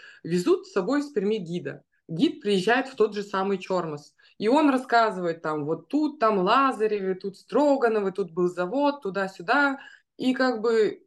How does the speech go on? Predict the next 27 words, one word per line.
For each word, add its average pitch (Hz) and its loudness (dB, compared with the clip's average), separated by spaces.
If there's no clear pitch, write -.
и - -6
что? 165 -6
И 196 -4
люди 220 -4
приехали, 233 -2
ну 185 0
вот 226 -2
Чермос. 160 -6
Ну 214 0
это 190 -2
такая 233 0
вообще 180 -4
захолустье, 180 -4
край 226 4
географии. 185 2
Че 220 -10
тут 196 -4
делать, 196 4
как 196 -4
тут 185 -6
люди 254 6
живут, 175 -4
на 175 0
что 247 2
они 214 6
тут 202 -6
кушают? - 0